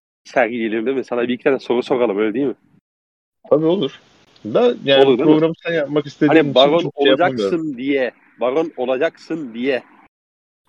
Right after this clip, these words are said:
Speaker 1: benim
Speaker 2: Hı hı.
Speaker 1: her sef-, her seferinde cümlemi, sözümü kesemezsin kardeşim. Burası
Speaker 2: Yani
Speaker 1: podcast kanalı ve burada herkes birbirine saygılı olacak. Yok ben baronum, yok ben ağam. Bu devirde kimse sultan değil,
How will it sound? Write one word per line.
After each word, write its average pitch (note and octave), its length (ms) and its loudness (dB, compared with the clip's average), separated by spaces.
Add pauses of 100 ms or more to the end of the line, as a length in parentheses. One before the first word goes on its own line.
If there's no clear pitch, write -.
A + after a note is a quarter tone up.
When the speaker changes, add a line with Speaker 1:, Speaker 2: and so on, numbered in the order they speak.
Speaker 1:
benim B2+ 200 0
Speaker 2:
Hı - 40 -8
hı. - 60 -2
Speaker 1:
her F3+ 140 4
sef-, D#3 420 -8
her E3 260 0
seferinde B2+ 600 -4
cümlemi, C#3 500 0 (380)
sözümü C3 280 0
kesemezsin D#3 480 2
kardeşim. B2+ 440 0 (800)
Burası E3 500 2 (260)
Speaker 2:
Yani - 140 -2
Speaker 1:
podcast - 420 -10 (720)
kanalı C#3+ 340 -2
ve F3+ 160 -2
burada E3+ 400 0 (720)
herkes D3 320 -2
birbirine D3 220 -6
saygılı C#3 300 -4
olacak. B2 260 -6 (800)
Yok C#3 200 -2
ben C#3 220 0
baronum, D3 380 0
yok C3+ 180 -2
ben C3 140 -4
ağam. C#3+ 320 0
Bu C#3 100 -4
devirde E3+ 220 0
kimse - 260 -6
sultan D#3+ 460 0
değil, D#3 240 2